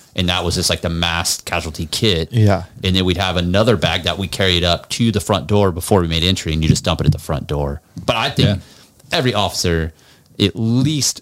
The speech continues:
Speaker 1: one tourniquet and chest seal,
Speaker 2: Mm-hmm.
Speaker 1: or, well, probably two, because if it's a through and through, through your back, you gotta have at least two chest seals. And then if you know how to pack an actual wound, some gauze.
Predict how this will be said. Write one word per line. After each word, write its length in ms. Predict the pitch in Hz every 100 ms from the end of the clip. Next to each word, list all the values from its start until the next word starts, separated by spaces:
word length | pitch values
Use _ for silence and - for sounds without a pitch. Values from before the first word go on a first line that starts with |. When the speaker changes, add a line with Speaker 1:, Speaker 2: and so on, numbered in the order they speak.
| -
Speaker 1:
one 320 | 101 98 98
tourniquet 680 | - 95 80 - 78 80 - _ _ - _ _ _ -
and 280 | 92 87 85 _ - _ - _ -
chest 300 | - 120 -
seal, 360 | 123 131 151 - _ _ _ -
Speaker 2:
Mm-hmm. 420 | 113 101 101 113
Speaker 1:
or, 140 | 104 95 _ -
well, 140 | 95
probably 360 | - 139 120 95
two, 420 | - - 147 107
because 240 | 101 104
if 140 | 92 98
it's 280 | - - - -
a 80 | 92
through 240 | 107 98
and 80 | 80
through, 280 | 127 110 95
through 140 | 92
your 100 | 80
back, 460 | 73 107 80 82 - _ _ -
you 80 | -
gotta 200 | 117 107
have 200 | 90 90
at 60 | 95
least 260 | 95 -
two 100 | -
chest 320 | 87 90 85
seals. 320 | 82 76 76 -
And 160 | 95
then 140 | 92 87
if 180 | 82
you 140 | 107 104
know 400 | 92 98 101 104
how 180 | 98 90
to 100 | 76
pack 380 | - - 92 101
an 100 | 87
actual 440 | 80 85 - 85 82
wound, 300 | 87 101 98
some 160 | 90
gauze. 500 | 73 71 69 65 -